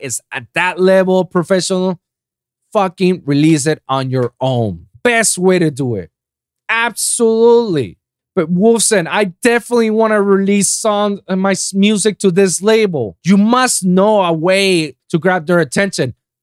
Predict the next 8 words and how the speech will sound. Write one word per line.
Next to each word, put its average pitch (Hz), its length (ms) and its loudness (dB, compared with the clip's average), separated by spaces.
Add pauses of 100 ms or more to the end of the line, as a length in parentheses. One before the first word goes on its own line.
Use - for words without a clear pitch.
Ah, 160 1800 0
now 147 460 0
we're 190 240 4
asking 160 520 -2
the 143 140 2
right 131 320 0
questions. - 1080 -4 (240)
So 147 580 0